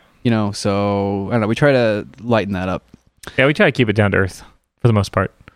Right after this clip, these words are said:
Speaker 1: More recent episodes have moved away from H T M L five as a topic. I prefer this because I'm more interested in game design discussion than implementation specifics.
Speaker 2: That makes a lot of sense.
Speaker 1: I think so, too.
Speaker 2: For a lot of reasons. One,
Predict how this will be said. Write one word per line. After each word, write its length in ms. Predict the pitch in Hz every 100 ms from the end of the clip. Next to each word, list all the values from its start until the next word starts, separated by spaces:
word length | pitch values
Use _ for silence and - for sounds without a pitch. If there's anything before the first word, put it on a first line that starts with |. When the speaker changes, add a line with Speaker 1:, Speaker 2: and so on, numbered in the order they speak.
| -
Speaker 1:
More 280 | 151 240 254
recent 300 | 226 202 208
episodes 480 | 196 - 180 170
have 160 | 151 135
moved 200 | 156 143
away 240 | 131 170
from 140 | 180 143
H 200 | 143 -
T 60 | 131
M 40 |
L 60 | 120
five 240 | 120 113
as 80 | 104
a 40 |
topic. 460 | 104 104 95 104 -
I 80 | 127
prefer 340 | 135 - 311
this 180 | 156 147
because 300 | 156 147 139
I'm 80 | 135
more 180 | 147
interested 260 | 160 151 160
in 60 | 135
game 200 | 135 208
design 220 | 135 107
discussion 520 | 107 - 110 113 127 - - _ _ -
than 100 | 131
implementation 560 | 139 151 139 117 113
specifics. 600 | 113 180 240 - - - - _ _
Speaker 2:
That 200 | 165 165
makes 320 | 135 123 - -
a 80 |
lot 260 | 110 104 104
of 60 | 98
sense. 380 | - 92 - -
Speaker 1:
I 80 | 127
think 160 | 117
so, 100 | -
too. 220 | - 110 -
Speaker 2:
For 80 | 156
a 60 |
lot 160 | 151 139
of 60 | 117
reasons. 340 | 98 95 98
One, 420 | 113 185 127 135